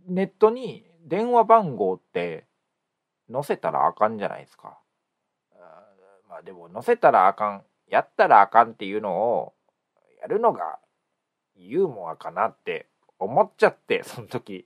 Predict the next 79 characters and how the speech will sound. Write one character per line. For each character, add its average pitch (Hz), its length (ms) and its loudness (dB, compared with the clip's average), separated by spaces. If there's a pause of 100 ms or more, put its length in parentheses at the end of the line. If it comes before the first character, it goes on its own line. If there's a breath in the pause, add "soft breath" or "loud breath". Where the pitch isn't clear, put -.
間 95 120 -6
違 107 320 2
え 101 40 -2
ち - 80 -4
ゃ 139 40 4
っ - 100 -8
て。 - 320 -6 (400 soft breath)
で、 101 340 -4
ち - 60 -20
ょ - 40 -20
っ - 20 -20
と 131 60 -16 (100)
載 247 120 -4
せ - 20 -20
た 147 140 4
ん 95 100 -6
で 87 120 -12
す 90 60 -16
よ 87 60 -10
ね、 131 140 -10
電 107 160 -6
話 101 100 -2
番 98 240 -4
号 85 100 -10
を。 80 340 -10
で、 - 220 -6 (140 soft breath)
ま 151 100 -2
あ、 - 40 -20 (160 soft breath)
何 226 460 -4
人 403 320 -10 (200)
か、 - 200 -2 (240)
ほ 247 260 -10
ん 247 60 -10
ま 247 80 2
に 240 100 -4
何 175 320 -4
人 190 240 -12
か - 140 -4
か 110 180 2
ら、 107 180 4
フ 120 100 -8
ォ 120 40 -4
ロ 117 140 0
ワ 113 140 4
ー - 40 -18
か 110 80 -4
ら 107 80 -2
電 104 180 -14
話、 104 360 -10
ま 101 140 -16
あ、 - 20 -16
才 113 160 -12
能 117 100 -12
く 104 140 -14
ん 90 80 -16
と 90 100 -8
か、 87 300 -2 (320 soft breath)
あ 90 180 -8
と、 - 120 -20
な 92 100 -12
ん - 20 -20
し - 40 -20
て、 104 60 -20
皆 101 220 -10
野 113 80 -8
衆 104 160 -12
く 98 140 -16
ん - 20 -18
と 87 100 -16
か - 80 -18
か 90 120 -4
ら 90 80 -6
電 101 120 -8
話 95 120 -2
か 95 120 -18
か 110 140 -4
っ - 80 -8 (140)
て 113 100 -10
き - 160 -20